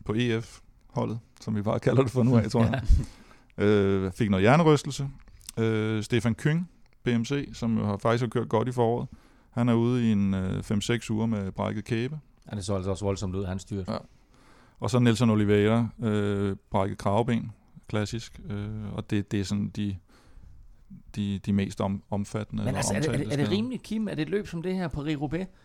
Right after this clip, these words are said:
Speaker 2: at det skal have den slags ofre?
Speaker 1: Jamen, det får det bare helt automatisk, jo.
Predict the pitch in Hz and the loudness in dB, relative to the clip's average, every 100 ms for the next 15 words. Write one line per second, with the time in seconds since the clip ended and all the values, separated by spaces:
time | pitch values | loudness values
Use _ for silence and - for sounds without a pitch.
0 | _ 135 175 - 180 143 160 165 - 123 | _ -10 -6 -4 -4 -4 -6 -6 -8 -6
1 | 175 190 104 - _ - _ _ - - | -6 -8 -12 -18 _ -20 _ _ -12 -4
2 | 101 107 98 95 98 92 92 95 92 - | -2 0 2 2 2 0 0 -2 -6 -6
3 | 92 95 110 - | -6 -6 -10 -12